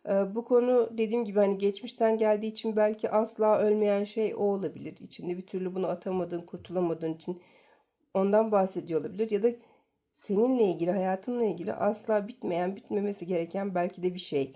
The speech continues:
Ondan destek alıyor olabilirsin. Sana bunu hatırlatıyor olabilir. Dediğim gibi buradaki bu kartın sana söylemek istediği şeyi bence sen daha iyi biliyorsundur.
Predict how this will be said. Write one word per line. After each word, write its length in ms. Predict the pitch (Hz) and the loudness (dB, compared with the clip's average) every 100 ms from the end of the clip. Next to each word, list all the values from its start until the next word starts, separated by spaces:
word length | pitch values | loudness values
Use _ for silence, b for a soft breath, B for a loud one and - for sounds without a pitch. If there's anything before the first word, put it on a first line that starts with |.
| B B B - | B B B -2
Ondan 480 | 185 202 220 233 202 | 2 4 6 4 2
destek 420 | 180 - 170 170 | -2 -2 -4 -2
alıyor 280 | 147 151 139 | 0 0 -2
olabilirsin. 560 | 127 165 131 - 180 | -6 -6 -8 -6 -6
Sana 340 | 190 175 175 180 | -4 -2 -4 -4
bunu 300 | 190 - 190 | -4 -4 -8
hatırlatıyor 600 | - 156 147 - 160 139 | -8 -6 -6 -6 -6 -6
olabilir. 380 | 143 196 247 B B B B - | -8 -4 -4 B B B B -6
Dediğim 260 | 220 240 | -4 -2
gibi 280 | 202 165 190 | -4 -4 -4
buradaki 540 | 202 220 202 202 220 190 | -4 0 0 -2 -6 -10
bu 100 | 190 | -4
kartın 460 | 214 202 202 214 | -2 -2 0 -2
sana 260 | 208 208 202 | 0 0 -2
söylemek 460 | 220 208 214 220 | -2 -4 -2 -4
istediği 380 | 220 - 180 180 | -6 -10 -10 -10
şeyi 260 | 180 220 202 | -6 -6 -4
bence 280 | 190 214 226 | -4 -4 -4
sen 320 | 202 202 190 | -4 -4 -4
daha 220 | 170 180 | -6 -6
iyi 180 | 175 160 | -6 -8
biliyorsundur. 680 | 156 139 - 151 202 - | -6 -6 -6 -10 -10 -14